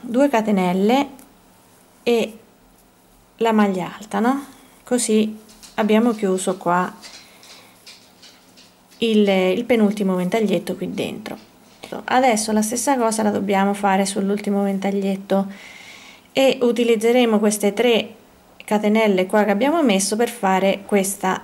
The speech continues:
maglia alta qua, che sarebbe la corrispondente di questa. Quindi noi adesso che cosa facciamo? Facciamo due catenelle poi facciamo la maglia bassa sulla terza maglia alta del ventaglietto, ancora due catenelle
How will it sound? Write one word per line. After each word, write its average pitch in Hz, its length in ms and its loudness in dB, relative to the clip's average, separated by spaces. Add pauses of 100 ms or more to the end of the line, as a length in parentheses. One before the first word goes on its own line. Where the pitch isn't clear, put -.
(160)
maglia 196 420 2
alta 175 240 -4
qua, 175 300 -6
che 226 100 -4
sarebbe 196 600 0
la 214 120 2
corrispondente 214 800 -2
di - 140 -8
questa. - 380 -14 (520)
Quindi 254 300 4
noi 269 280 4
adesso 254 380 0
che 220 120 -2
cosa 214 200 0
facciamo? 190 460 0
Facciamo 190 560 0
due 214 160 4
catenelle 190 760 0 (1000)
poi 240 100 0
facciamo 220 460 2
la 196 120 2
maglia 190 340 2
bassa 190 640 -2
sulla 220 420 0
terza 196 720 -2
maglia 202 420 2
alta 190 240 -4
del 202 160 -2
ventaglietto, 220 960 0 (880)
ancora 220 560 2
due 196 200 -2
catenelle 233 800 0